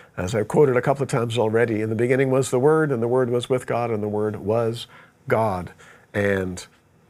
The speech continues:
the Word was made flesh and dwelt among us." So John explicitly states Jesus is God. Of course, another theme you can probably identify in the Gospel of John and most of his writing is love.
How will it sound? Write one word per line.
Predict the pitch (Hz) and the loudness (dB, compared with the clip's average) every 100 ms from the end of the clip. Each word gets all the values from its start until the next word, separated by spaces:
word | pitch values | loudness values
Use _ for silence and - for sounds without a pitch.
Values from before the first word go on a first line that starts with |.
| _ | _
the | 143 110 | -6 0
Word | 113 117 | 2 2
was | 117 | 0
made | 117 110 | 0 -2
flesh | - 143 131 - - _ - | 0 0 0 -4 -12 _ -10
and | 110 | -8
dwelt | 120 113 - | -4 -4 -4
among | 110 101 98 | -8 -8 -8
us." | 95 - - - - | -10 -12 -14 -20 -2
So | - 123 98 - _ | 4 4 2 -6 _
John | - 143 151 147 | -4 0 0 -2
explicitly | 117 - - - 131 135 139 117 113 | -6 -8 -12 -4 -2 0 -2 -2 -4
states | 98 - 95 90 - - - - | -6 -4 -4 -4 -8 -10 -20 -12
Jesus | 117 117 120 117 104 - - | -4 -2 -2 -2 -4 -2 -2
is | 113 107 | -2 -4
God. | 110 101 98 95 - _ - - - - - 147 | -6 -6 -8 -12 -20 _ -20 -20 -20 -20 -4 -2
Of | 143 | 4
course, | 185 - | 4 4
another | 170 185 170 | 4 2 0
theme | 156 170 120 92 | 0 2 0 0
you | 127 | 0
can | 143 | 0
probably | 123 131 131 139 | 2 2 2 4
identify | 127 123 120 113 139 | 4 2 0 -2 -2
in | 120 | -2
the | 113 | -2
Gospel | 113 107 - 123 | -2 -2 -4 -4
of | 107 | -2
John | 123 113 | -2 -2
and | 104 | 0
most | 120 147 | 0 0
of | 131 | -2
his | 117 110 | -2 -2
writing | 107 98 107 143 - - - - | -2 0 -2 -6 -12 -20 -20 -6
is | 147 135 | -2 -2
love. | 135 143 180 101 90 - | 0 0 0 -4 -8 -16